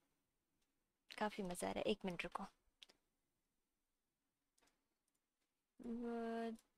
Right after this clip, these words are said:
तो, अ, अ, अ, हम्म,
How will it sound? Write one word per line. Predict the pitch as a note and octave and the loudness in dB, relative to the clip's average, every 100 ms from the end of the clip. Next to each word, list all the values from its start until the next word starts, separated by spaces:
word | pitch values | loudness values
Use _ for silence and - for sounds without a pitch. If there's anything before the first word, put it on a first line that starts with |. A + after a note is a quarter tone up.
| _ | _
तो, | - | -6
अ, | - - _ - | -6 -10 _ -2
अ, | - - G3+ F#3+ F3+ E3+ E3+ F#3 F3+ F3 E3+ E3 E3 | 0 8 8 10 8 6 6 6 8 8 6 4 0
अ, | - F3 E3 E3 D#3+ D#3+ - - _ - | 6 6 8 6 4 0 -6 -18 _ -4
हम्म, | F2+ F2 | -2 -4